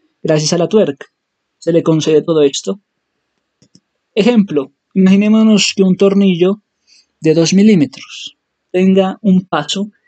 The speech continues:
y debe girar completamente sobre la tuerca. Tornillo gira sobre la tuerca. Tornillo, con su propia eje, gira sobre la tuerca que tiene su propio eje.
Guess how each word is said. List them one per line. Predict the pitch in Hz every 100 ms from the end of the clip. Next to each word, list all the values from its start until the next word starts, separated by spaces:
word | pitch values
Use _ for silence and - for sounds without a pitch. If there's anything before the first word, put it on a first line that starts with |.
| _
y | -
debe | 180 202 196
girar | - - 202 214 190 156 _ _ _ - _ -
completamente | 185 196 196 214 190 170
sobre | 160 170
la | 170
tuerca. | 165 180 139 - _ _ _ _ _ _ _ _ _ _ _ _ _ _
Tornillo | 175 185 202 226 214 247
gira | - - 196 175 185
sobre | 185 165 147
la | 139
tuerca. | 151 151 135 - _ _ _ _ _ - _ _ _ _ _ _
Tornillo, | 190 214 214 165 135 185 214 _ _ _ _ _
con | 151
su | 143
propia | 143 139 147 156 - _ _
eje, | - 160 156 202 - _ _ _ _
gira | - 196 190 220 _ _ _ _ _ _ _ _ _ _ _ _ -
sobre | 156 147
la | 147
tuerca | 139 131 131 160
que | 156
tiene | 139 139
su | 143
propio | 147 147 151
eje. | 139 208